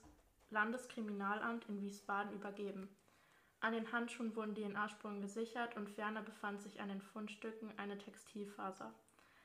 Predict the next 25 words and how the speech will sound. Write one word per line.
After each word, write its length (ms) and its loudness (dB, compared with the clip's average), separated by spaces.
Es 220 -2
wurde 220 4
herausgefunden, 840 0
dass 200 -4
das 240 -4
Ehepaar 420 0
Vol-, 220 0
Ehepaar 400 4
Volk 380 -2
von 220 0
Julias 520 2
Verschwinden 560 -2
telefoniert 640 -4
hatte, 340 0
jedoch 300 2
in 100 -2
unterschiedliche 720 -4
Funkzellen 680 -4
eingebund-, 480 -2
eingebucht 540 -4
waren. 340 0
Dies 220 -2
widersprach 560 -2
Thorstens 420 -4
Alibi. 500 -2